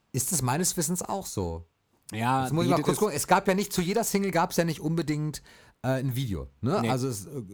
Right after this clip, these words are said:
Speaker 1: Girl Is Mine, kann ich mich nicht an Video erinnern. Wanna Be Starting Something,
Speaker 2: Nein.
Speaker 1: auch kein Video. Human
Speaker 2: Ja, gut, aber
Speaker 1: Nature
Speaker 2: wir
Speaker 1: auch nicht.
Speaker 2: wir, ja, aber naja, Beat It und Billie Jean sind aber schon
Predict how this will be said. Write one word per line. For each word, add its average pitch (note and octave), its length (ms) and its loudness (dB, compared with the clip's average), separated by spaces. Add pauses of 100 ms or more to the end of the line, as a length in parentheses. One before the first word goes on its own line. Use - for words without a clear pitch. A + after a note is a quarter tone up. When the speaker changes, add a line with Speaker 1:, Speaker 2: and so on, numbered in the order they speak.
Speaker 1:
Girl C#3 180 2
Is - 140 -4
Mine, D3+ 480 0
kann C#3+ 160 0
ich C#3+ 100 -4
mich C#3+ 120 0
nicht C#3+ 140 0
an C3+ 100 -2
Video D#3 160 -2
erinnern. D#3 280 -2 (380)
Wanna C#3 180 2
Be C3+ 100 -2
Starting C#3 340 2
Something, E3+ 540 0 (300)
Speaker 2:
Nein. G#2 220 -6
Speaker 1:
auch D#3 260 2
kein B2+ 300 0
Video. G#2+ 420 0 (340)
Human D3+ 200 2
Speaker 2:
Ja, B2+ 60 4
gut, E3 180 4
aber E3 140 4
Speaker 1:
Nature C3+ 60 4 (120)
Speaker 2:
wir - 20 -2
Speaker 1:
auch C#3 120 2
nicht. F3+ 280 -2 (220)
Speaker 2:
wir, C#3 240 2
ja, C#3+ 540 0 (340)
aber C3 400 0
naja, C#3 300 0
Beat C#3+ 260 0
It E3 100 0
und D#3 140 0
Billie D3+ 200 0
Jean C#3+ 240 -2
sind C#3+ 140 -2
aber C#3 160 0
schon C#3+ 380 0